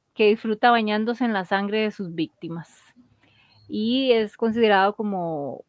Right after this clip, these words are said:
uno de los villanos, eh, bastante macabros y absurdos al mismo tiempo, digamos, de los que tiene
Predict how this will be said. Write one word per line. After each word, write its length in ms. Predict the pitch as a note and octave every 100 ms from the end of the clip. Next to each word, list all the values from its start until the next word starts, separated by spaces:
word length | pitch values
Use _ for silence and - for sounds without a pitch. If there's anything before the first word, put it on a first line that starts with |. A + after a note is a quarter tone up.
| -
uno 360 | - G3 G#3 G#3+
de 60 |
los 140 | G#3+ F#3
villanos, 560 | E3 F#3 G3 G3+ - - -
eh, 240 | E3+ D#3 D3 - - - -
bastante 540 | F#3 - G3 G3 C4
macabros 680 | B3+ G#3+ - A3+ A#3+ C#4 D#4+ - -
y 220 | G3 F#3+
absurdos 640 | E3+ - A#3+ B3 C4 A#3+
al 100 | G3+
mismo 300 | F#3 G3 A3+
tiempo, 460 | A3 A3 A3+ A3+ A#3+
digamos, 400 | F#3 F3+ G3+ A3+
de 80 | G#3
los 200 | E3 -
que 120 | D#3+
tiene 760 | - D3 D#3+ E3+ E3 D3 C#3+